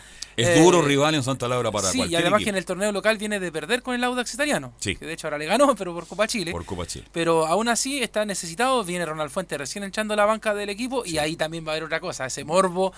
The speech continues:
Speaker 1: Uf.
Speaker 2: de los hinchas de encontrarse con Ronald Fuentes ahora, en
Speaker 1: Mm.
Speaker 2: los hinchas azules, en la banca del equipo de al frente.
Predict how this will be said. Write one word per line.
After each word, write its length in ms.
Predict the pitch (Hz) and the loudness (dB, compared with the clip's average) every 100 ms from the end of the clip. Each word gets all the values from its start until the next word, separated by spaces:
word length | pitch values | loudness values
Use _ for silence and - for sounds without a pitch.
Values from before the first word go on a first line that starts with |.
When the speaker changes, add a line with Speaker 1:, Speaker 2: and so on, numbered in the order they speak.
| - | -10
Speaker 1:
Uf. 220 | 139 190 156 | -10 -4 0
Speaker 2:
de 60 | |
los 180 | 151 151 | 2 2
hinchas 240 | 202 190 | 2 4
de 60 | 185 | 2
encontrarse 480 | 165 156 196 185 190 | 2 -2 0 2 0
con 100 | 170 | 2
Ronald 240 | 180 170 | 2 2
Fuentes 400 | - 202 190 190 | 2 -2 0 -2
ahora, 480 | 180 190 208 214 208 | 0 2 2 2 2
en 280 | 180 160 156 | -2 -6 -8
Speaker 1:
Mm. 20 | |
Speaker 2:
los 120 | 156 | -8
hinchas 240 | 175 233 170 | -2 0 2
azules, 420 | - 208 220 214 233 | 0 -4 -6 -8 -12
en 100 | 165 | -4
la 120 | 156 | 0
banca 260 | 185 180 185 | 0 0 0
del 100 | 165 | 0
equipo 640 | 160 180 185 180 165 151 - - - - | -6 -6 -4 -2 -4 -8 -14 -20 -18 -4
de 60 | |
al 80 | 147 | -2
frente. 440 | 135 226 214 240 | 0 -4 -4 -10